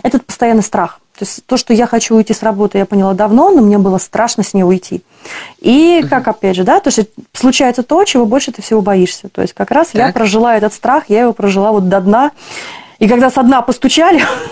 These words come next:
Speaker 1: <laughs> вот, тогда уже было понятно, что что-то не
Speaker 2: Что,
Speaker 1: то.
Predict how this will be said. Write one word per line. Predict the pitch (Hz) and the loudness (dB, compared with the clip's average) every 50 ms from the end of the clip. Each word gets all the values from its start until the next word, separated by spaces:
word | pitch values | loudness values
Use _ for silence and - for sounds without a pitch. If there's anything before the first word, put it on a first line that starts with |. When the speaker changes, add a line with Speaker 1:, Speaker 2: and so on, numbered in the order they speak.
| - - - 285 | -6 -2 -2 -2
Speaker 1:
<laughs> | - - 320 339 - - 320 - - - 302 269 - | 0 0 -4 -4 -2 -2 -2 -2 0 -2 -4 -2 0
вот, | 262 262 247 240 - _ _ - - - - - 415 392 - - | 0 0 0 -2 -6 _ _ -16 -10 -8 -4 -2 0 0 0 0
тогда | - 254 233 226 254 277 | 0 0 2 2 2 2
уже | 269 - 262 | 2 2 2
было | 214 247 247 254 | 2 2 2 2
понятно, | - 233 208 185 185 196 - 247 | 2 2 0 0 0 0 -2 -4
что | - - 226 | -2 -2 -2
что-то | 208 175 165 - 220 | 0 0 0 0 0
не | 220 | 0
Speaker 2:
Что, | 233 240 247 254 240 - | 0 2 2 2 2 0
Speaker 1:
то. | - | -4